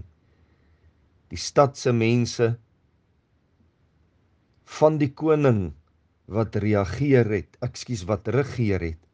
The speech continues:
reg deur tot sy amptenare, die inwoners, oud en jonk, het die Here se woord gehoor. Hulle is in hulle harte getref. Hulle het hulle bekeer. Hulle het hulle bekering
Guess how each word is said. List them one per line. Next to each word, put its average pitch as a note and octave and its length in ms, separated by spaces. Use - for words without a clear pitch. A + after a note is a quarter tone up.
reg C#3 400
deur C#3 300
tot C3+ 160
sy C#3 160
amptenare, F#2+ 800
die A#2 160
inwoners, A#2 760
oud D3+ 320
en D3+ 160
jonk, B2 320
het A#2 320
die E2 160
Here A#2+ 280
se G#2+ 200
woord F#2 480
gehoor. E2+ 340
Hulle A#2 180
is - 140
in A2+ 100
hulle G#2+ 220
harte B2+ 340
getref. D#2+ 500
Hulle A#2 420
het F#2 240
hulle G2 160
bekeer. F2 560
Hulle C3 160
het - 100
hulle A#2 160
bekering B2+ 560